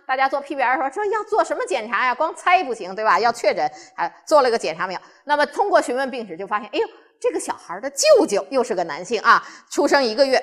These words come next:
发现多年了，一个月就开始出现，然后当地医院呢就诊断为了尿崩症，但是呢当时没有做进一步的检查。那么这个人到底是中，小孩是中枢的还是外周的？我们再看看一个简单的检测，呃，手段是什么？A D H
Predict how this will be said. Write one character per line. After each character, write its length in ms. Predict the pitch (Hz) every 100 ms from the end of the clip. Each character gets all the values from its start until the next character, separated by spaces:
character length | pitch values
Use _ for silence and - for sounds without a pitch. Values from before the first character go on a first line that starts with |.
| -
发 140 | 208
现 180 | 202 170
多 180 | 208 196
年 220 | 175 160
了， 140 | 165 -
一 140 | 208 240
个 80 | 302
月 120 | 269
就 120 | 160
开 120 | 160
始 120 | 147
出 120 | - 170
现， 160 | 175 - _ -
然 120 | 185
后 100 | 202
当 180 | 269 294
地 100 | 262
医 40 |
院 200 | 240 220
呢 80 | 196 -
就 120 | 202
诊 220 | - 156 135
断 180 | 247 185
为 100 | 135
了 100 | 147
尿 160 | 165
崩 200 | 151 196
症， 160 | 220 269 - -
但 120 | 190
是 120 | -
呢 160 | 185 165
当 200 | 196 208
时 120 | 196
没 160 | 180 233
有 120 | 285
做 160 | 254 185
进 160 | 208
一 60 | 180
步 100 | 190
的 60 |
检 180 | 185 170
查。 280 | 165 208 294 - _ _ -
那 140 | 359
么 80 | 381 370 - -
这 160 | 508
个 80 | 392
人 80 | 403
到 140 | 494 381
底 120 | 320
是 140 | 320
中， 200 | 277 339
小 140 | 311 254
孩 160 | 247
是 140 | 277 311
中 180 | 349 330
枢 200 | 370 359
的 120 | 311
还 140 | 285
是 80 | 277
外 160 | 294 269
周 160 | 294
的？ 100 | 262
我 120 | 208
们 80 | 190
再 160 | 311 226
看 200 | 233 220
看 140 | 196
一 60 | 208
个 100 | 214
简 180 | 196 185
单 160 | 240
的 80 | 247
检 220 | 233 170
测， 100 | 180
呃， 140 | 254 220
手 200 | 208 180
段 180 | 226 -
是 100 | 226
什 140 | 202
么 100 | 214 -
？A 100 | 359
D 80 |
H 240 | 359 -